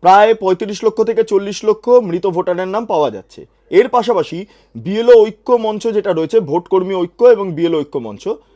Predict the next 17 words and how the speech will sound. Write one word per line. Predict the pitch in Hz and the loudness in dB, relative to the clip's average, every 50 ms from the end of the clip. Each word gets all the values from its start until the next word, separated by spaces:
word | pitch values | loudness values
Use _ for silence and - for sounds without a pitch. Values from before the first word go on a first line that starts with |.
| _ _ - | _ _ -4
তাদের | 147 170 190 247 | -2 0 2 2
তরফে | 240 - 240 240 208 247 233 | 2 2 2 2 2 2 2
বলা | 185 190 196 208 | 2 2 2 2
হচ্ছে | 208 220 220 - 262 285 226 | 0 0 -2 -4 -8 -8 -6
যে | 202 247 247 | -4 -6 -6
ছাপ্পান্ন | - - 185 175 - _ _ 233 233 226 247 254 247 | -6 -6 -6 -6 -6 _ _ -2 -2 0 0 0 2
লক্ষ | 240 240 240 - 254 | 2 0 0 -2 -6
মানুষের | 240 214 202 208 202 - 254 - - | -6 -4 -6 -6 -8 -8 -10 -12 -10
ট্রেস | - 220 226 - | -6 -6 -6 -6
পাওয়া | - 190 156 123 110 | -6 -6 -4 -4 -4
যাচ্ছে | 104 101 - - 120 | -6 -10 -12 -14 -16
না, | 117 110 | -14 -10
তাদের | 156 170 185 208 | -10 -10 -10 -10
খোঁজই | - - 180 190 202 208 | -12 -12 -10 -10 -8 -6
পাওয়া | 156 165 131 113 | -6 -4 -4 -6
যাচ্ছে | 101 - _ - | -6 -10 _ -18
না, | 98 92 85 | -20 -20 -20